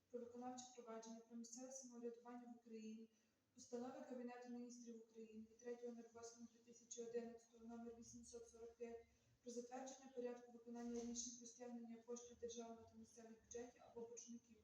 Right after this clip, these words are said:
Враховуючи висновки постійних комісій Сільської ради, сільська рада вирішила затвердити програму виконання рішень суду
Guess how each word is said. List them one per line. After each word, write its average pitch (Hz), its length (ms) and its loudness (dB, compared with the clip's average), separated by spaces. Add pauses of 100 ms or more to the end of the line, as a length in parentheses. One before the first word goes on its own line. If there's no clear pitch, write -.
(480)
Враховуючи 262 580 0
висновки 262 400 2
постійних 240 520 -2
комісій 247 380 -4
Сільської 247 600 0
ради, 226 360 2 (1600)
сільська 254 300 2
рада 247 240 4
вирішила 220 460 2
затвердити 262 560 -2 (100)
програму 226 460 0
виконання 240 420 0
рішень 233 300 2
суду - 300 -12